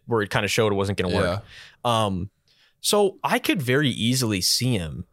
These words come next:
Speaker 1: I mean, he, he could slip out the first round, like, for sure, I feel like. And I don't
Speaker 2: Yeah.
Speaker 1: like, where everyone's like, "That's not possible." I'm gonna use myself last year as an example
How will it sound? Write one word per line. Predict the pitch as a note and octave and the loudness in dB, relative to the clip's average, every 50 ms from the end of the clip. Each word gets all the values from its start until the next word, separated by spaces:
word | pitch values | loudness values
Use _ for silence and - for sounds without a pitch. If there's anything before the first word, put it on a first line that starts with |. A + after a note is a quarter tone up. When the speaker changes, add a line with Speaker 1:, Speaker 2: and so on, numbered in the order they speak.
| _ | _
Speaker 1:
I | _ - G#2 | _ -6 -4
mean, | G2 F#2+ F#2 F2+ F2 D#2 D2+ F#2 G#2+ C3 _ _ _ _ _ _ _ _ _ _ _ _ - | -2 -2 -4 -4 -6 -6 -8 -10 -12 -16 _ _ _ _ _ _ _ _ _ _ _ _ -18
he, | - - - C#3 C#3 - | -8 -2 -2 -2 -2 -2
he | - C3 C3+ | -2 -2 -2
could | - - F3+ | 0 0 -2
slip | - - E3+ D#3+ - | 0 -2 -2 -2 -2
out | D#3+ D#3 - | -4 -4 -4
the | C3+ | -6
first | - - A2 G2+ - | -2 -2 -2 0 0
round, | F#2 F2 E2+ F2+ A#2+ E3+ - _ _ | -2 -2 -2 -2 -4 -4 -8 _ _
like, | - A#2 A#2 - | -2 -2 -2 -2
for | - - D3+ C#3+ | -4 -2 -2 -2
sure, | C3 - D3+ F#3+ B3 | 0 0 0 2 2
I | F3+ - | 0 0
feel | F#2+ - F2+ E2 | -2 -2 -4 -4
like. | D#2 E2 E2 D#2 - | -4 -4 -6 -6 -2
And | - A#2 | 0 0
I | C3+ | 0
don't | D#3+ - | 0 0
Speaker 2:
Yeah. | G2+ F#2 F2+ F#2+ G2+ A2 | -2 -2 -4 -4 -2 2
Speaker 1:
like, | - A3 - - - _ | 2 2 2 0 -10 _
where | - E3+ | -2 0
everyone's | F#3+ G3+ G#3 E3 | 0 2 0 0
like, | E3 C#3+ - | 0 -2 0
"That's | - D#3 D3+ - - | 0 0 2 2 2
not | E3 D3 C#3 B2 | 2 0 0 -2
possible." | - - D3 C#3+ D3 C3 - C#3+ C3 A2+ - - - _ | -2 -2 -2 -2 -2 -2 -4 -6 -6 -6 -8 -18 -12 _
I'm | - F3+ A#3 | 0 0 2
gonna | B3 B3+ A3+ | 2 2 2
use | G#3 D3+ | 0 2
myself | D3+ C3 G#2+ G2 F#2 - - - C#3+ D3+ C3 - | 2 2 2 2 0 2 2 4 2 2 2 -2
last | G#2 G2+ G#2 G#2 B2+ E3 F3+ - - | -4 -2 0 2 2 2 2 0 0
year | C#3 | -2
as | B2 G#2+ | -2 0
an | A#2+ | -2
example | A2 G#2 A2+ G#2+ G#2 - A2 A2 A2 | 0 0 0 0 2 2 0 0 0